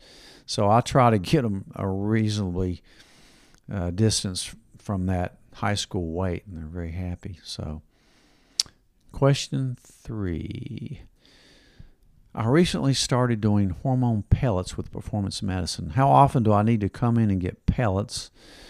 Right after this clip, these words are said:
Do I just go by symptoms? I'm a forty-five-year-old woman. Um, you know, on average, most women I do pellets on, and I do many, many, um,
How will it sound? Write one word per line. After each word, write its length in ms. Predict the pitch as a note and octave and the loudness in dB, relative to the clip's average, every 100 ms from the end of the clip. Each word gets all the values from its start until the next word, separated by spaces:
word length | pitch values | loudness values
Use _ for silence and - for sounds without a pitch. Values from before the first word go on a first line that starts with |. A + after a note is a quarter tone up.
| - - | -20 -8
Do 120 | - G#2+ | 0 2
I 100 | G2+ | 4
just 220 | B2 - | 2 4
go 160 | B2 | 4
by 220 | A2+ G#2 F#2+ | 4 4 4
symptoms? 920 | - C3+ G#2+ - - - G2+ - - | 2 4 4 2 -8 -6 -6 -8 -6
I'm 180 | A2 F#2+ | -4 -2
a 60 | F2+ | -2
forty-five-year-old 920 | - B2 A2+ - G#2 G2 F#2+ F2+ F2+ | 0 0 0 0 0 0 2 2 2
woman. 300 | F#2 D#2+ D#2+ _ - - - - | 0 -2 -8 _ -20 -20 -20 -6
Um, 400 | - D3 C#3+ C3+ - - _ _ _ _ - - - - - - - | 4 8 8 6 -2 -20 _ _ _ _ -14 -14 -14 -20 -20 -20 -10
you 140 | - E3+ | 2 8
know, 440 | E3 D#3+ D3 - - - - - - - - - - _ _ - | 12 12 8 0 -14 -10 -8 -6 -8 -10 -14 -16 -18 _ _ 2
on 260 | E3+ F3+ D#3+ | 6 6 4
average, 960 | E3 G3 G#3 C#3 A#2 A2 A2 - - _ - _ - _ - | 0 2 2 4 4 4 0 -6 -10 _ -20 _ -20 _ -2
most 340 | C3 D3 - C#3+ | 6 6 6 2
women 280 | C#3+ B2+ | 4 4
I 100 | A2 | 4
do 200 | G#2 A2 | 4 2
pellets 500 | - - A#2+ A2 - | 4 2 4 2 2
on, 240 | G#2 F2+ F#2 | 2 4 2
and 100 | G2 | 2
I 40 | |
do 200 | A2 A2 | 2 2
many, 500 | G2 G2+ A#2 A#2 G2+ | 4 4 6 6 6
many, 520 | F#2+ A2 G2 E2 D#2+ - _ _ _ _ _ - _ - | 4 4 4 2 -2 -8 _ _ _ _ _ -20 _ -6
um, 640 | G#2 G2 F#2+ F#2 F2+ F2+ | 0 4 4 4 2 0